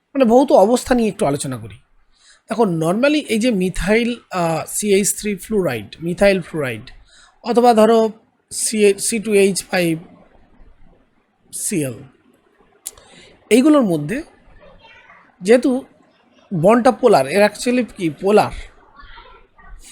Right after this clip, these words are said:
তাহলে এদের মধ্যে except van der Waal forces of attraction, অর্থাৎ ভ্যান ডার ওয়াল আকর্ষণ বল ছাড়াও actually dipole dipole force of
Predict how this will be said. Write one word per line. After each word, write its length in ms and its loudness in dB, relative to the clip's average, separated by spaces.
তাহলে 160 -2
এদের 260 2
মধ্যে 460 2
except 540 0
van 300 0
der 80 6
Waal 220 6
forces 380 -4
of 100 4
attraction, 400 -2
অর্থাৎ 260 2
ভ্যান 260 0
ডার 100 4
ওয়াল 200 6
আকর্ষণ 420 -2
বল 140 0
ছাড়াও 600 0
actually 340 0
dipole 400 4
dipole 340 2
force 200 2
of 100 4